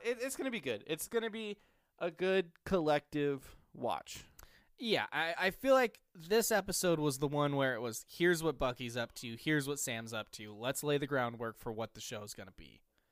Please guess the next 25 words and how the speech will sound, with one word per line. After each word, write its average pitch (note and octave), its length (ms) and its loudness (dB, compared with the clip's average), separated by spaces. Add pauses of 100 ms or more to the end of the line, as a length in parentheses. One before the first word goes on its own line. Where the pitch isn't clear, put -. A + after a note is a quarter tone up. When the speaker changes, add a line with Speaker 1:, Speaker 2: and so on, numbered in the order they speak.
(400)
Speaker 2:
Moving G3+ 320 8
forward, C#3 260 2
I B2 120 4
feel C3 180 -4
like A#2 140 -4
it's A#2 100 -10
gonna A2+ 120 -8
be G#2+ 100 -12
very F#2 280 -10
good F2 160 -16
and D#2 100 -20
exciting. - 380 -16 (280)
Speaker 1:
And D3 80 -6
we C#3 60 -2
got C3 140 0
five A2+ 240 2
episodes G3+ 460 -4 (320)
Speaker 2:
Yep. - 80 -18 (280)
Speaker 1:
remaining. C#3+ 400 -4 (220)
Speaker 2:
Yep. C3+ 140 -6 (100)
Speaker 1:
And C3+ 160 2
then C#3 380 2 (160)
a B2+ 60 -2
week C3+ 220 0
off. D#3+ 220 6